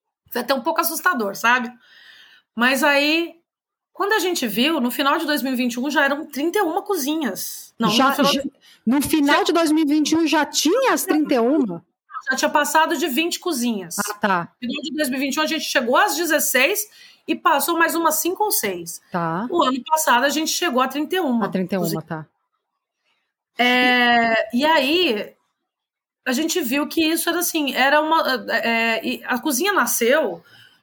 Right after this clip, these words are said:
Speaker 1: não, as, o que que é, qual que é a garantia que a gente tem na cozinha? É, alimentação,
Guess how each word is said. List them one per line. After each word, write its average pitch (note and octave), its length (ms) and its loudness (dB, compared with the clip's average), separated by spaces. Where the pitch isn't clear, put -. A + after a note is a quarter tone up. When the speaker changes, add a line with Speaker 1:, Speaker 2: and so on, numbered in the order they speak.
Speaker 1:
não, D4 440 2
as, A#3+ 240 -2
o B3 60 -12
que - 160 -6
que F#4+ 80 0
é, F#4 60 2
qual F#4 180 0
que F#4 100 -2
é F4+ 40 4
a E4+ 60 4
garantia E4 580 0
que E4 80 0
a D#4+ 60 2
gente C#4+ 360 -4
tem C#4+ 180 2
na D4+ 80 4
cozinha? G3+ 540 -4
É, G#3+ 340 0
alimentação, C#4+ 1000 0